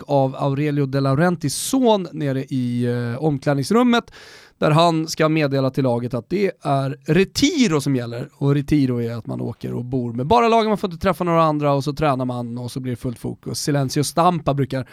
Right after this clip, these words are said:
också vara liksom en del i det. Det är liksom hundra procent. Nu har det gått dåligt ett tag, nu måste vi komma tillbaka. Men, eh, som S V T Text skrev,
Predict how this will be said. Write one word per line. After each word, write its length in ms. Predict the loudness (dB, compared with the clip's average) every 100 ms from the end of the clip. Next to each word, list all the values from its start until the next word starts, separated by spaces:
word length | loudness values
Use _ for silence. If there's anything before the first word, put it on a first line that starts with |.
| -18
också 480 | -10 0 0 0 0
vara 240 | 2 2 0
liksom 240 | -4 -4
en 160 | -2 4
del 340 | 6 6 6
i 60 | 6
det. 300 | 6 4 0
Det 260 | -4 -2 0
är 60 |
liksom 340 | 0 0 -2 0
hundra 240 | 0 0
procent. 220 | -4 -8 0
Nu 60 |
har 40 | 2
det 60 | 2
gått 100 | 2
dåligt 360 | 4 6 4 0
ett 100 | 2
tag, 240 | 4 4 2
nu 140 | 2
måste 240 | 2 0
vi 60 | -2
komma 220 | -2 -2
tillbaka. 440 | -2 -2 -2 -4 -14 _ -20 -20 -20 -20 _
Men, 400 | 2 2 0 -6 -14 _ -8
eh, 180 | -6 -4
som 300 | -2 0 0
S 220 | -2 -2
V 60 | -2
T 160 | -2
Text 500 | 2 2 2 -2 -10 -10
skrev, 520 | -4 0 2 0 -2